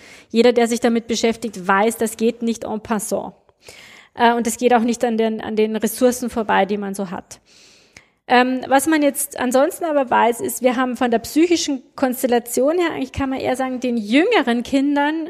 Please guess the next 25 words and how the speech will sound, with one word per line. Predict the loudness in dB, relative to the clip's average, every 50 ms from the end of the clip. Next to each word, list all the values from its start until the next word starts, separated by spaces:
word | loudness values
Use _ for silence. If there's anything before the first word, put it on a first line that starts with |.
| -10 _ 0
geht's, | 0 0 0 0
was | -2 -2 -2 0
ihr | -2 -2 -2 0
Wohlbefinden | 2 4 4 4 4 4 2 0 2 2 2 4 4 2 -2 -6 -8 -8 -6 -6 -6 -6 -6 -6 -6 -6 -8 -6 -6
betrifft, | -6 -6 -6 -2 -2 -2 -2 -2 -4 -8 -6
eigentlich | -4 -2 -2 -2 -2 -4 -6 -8 -6 -2
nicht | -2 -2 -2 -2 -4
so | -6 -6
schlecht. | -6 -2 0 2 2 2 2 0 -2 -10 -20 -20 _ _ _ _
Größere | -2 4 4 4 4 4 2 0 0 0
Probleme | -2 -2 -2 0 2 2 2 2 0 -2 -2
haben | -2 -4 -4 -4
die | -4 -4 -2
Jugendlichen. | -2 -2 -2 -4 -6 -6 -4 -4 -4 -2 -4 -8 -10 -12 _ _ _ _ _ _ _ _ _ _ _ _ _ _ -4 0
Auch | 0 0 2
gar | 4 4 4
nicht | 4 4 2
so | 0 0
verwunderlich, | 2 2 2 4 4 2 4 4 4 4 4 2 2 2 0 0
weil | 2 4 4 4 2 -2 -4 -6
das | -6 -6 -6 -6
ist | -6 -6 -4 -2
nicht | -2 -2 0
die | 0
Lebensphase, | 2 4 4 4 2 0 -4 -2 2 2 4 4 4 2 0 -2 -2 -2 -4 -8